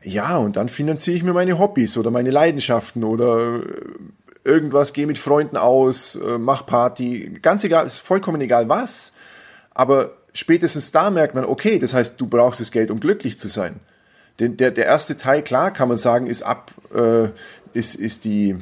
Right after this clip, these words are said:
ähm, die, die Grundbedürfnisse stillen sozusagen, ja, dass man im Winter nicht erfriert und dass man nicht verhungert und nicht verdurstet. Aber wenn das,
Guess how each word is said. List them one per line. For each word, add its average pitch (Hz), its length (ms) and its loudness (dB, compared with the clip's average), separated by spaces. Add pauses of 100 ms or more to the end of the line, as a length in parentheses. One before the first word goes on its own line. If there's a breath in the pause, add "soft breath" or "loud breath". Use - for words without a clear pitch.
(640 loud breath)
ähm, 95 540 -6
die, - 120 -10
die 104 180 -8
Grundbedürfnisse 123 880 2
stillen 123 420 2
sozusagen, 147 600 2
ja, 135 160 2
dass 123 200 0
man 113 180 2
im 104 160 0
Winter 127 240 -2
nicht 110 200 -2
erfriert 120 460 -2
und 117 160 -6
dass 120 160 -2
man 110 260 0
nicht 113 180 -4
verhungert 165 560 -4
und 113 140 -4
nicht 117 140 -2
verdurstet. 180 600 -2 (460 loud breath)
Aber 127 220 0
wenn 135 160 2
das, 196 500 2